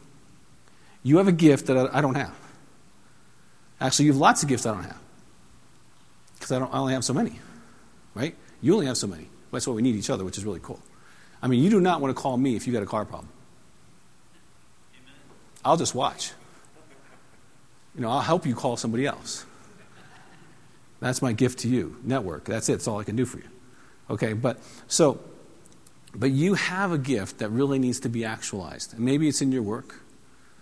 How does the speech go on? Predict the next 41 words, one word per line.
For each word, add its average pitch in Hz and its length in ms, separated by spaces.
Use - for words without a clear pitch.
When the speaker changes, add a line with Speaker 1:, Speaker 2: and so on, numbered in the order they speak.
Speaker 1:
There 120 140
is 143 180
a 127 40
gift 120 240
you 117 100
have 123 160
in 110 60
your 101 100
hand. - 300
Moses 113 300
had 110 160
the 110 60
rod, 107 340
okay? 113 320
And 117 160
that 131 120
needs 127 220
to 139 80
be 139 100
applied. - 440
It 104 80
needs 123 160
to - 60
be 135 40
applied 123 220
with 120 140
integrity 131 680
and 92 180
hard 127 240
work 123 280
and - 80
all 123 80
that 120 100
kind 123 100
of 117 40
stuff. - 180
You 196 100
all 117 100
know 98 140
that, 95 180
okay? 131 220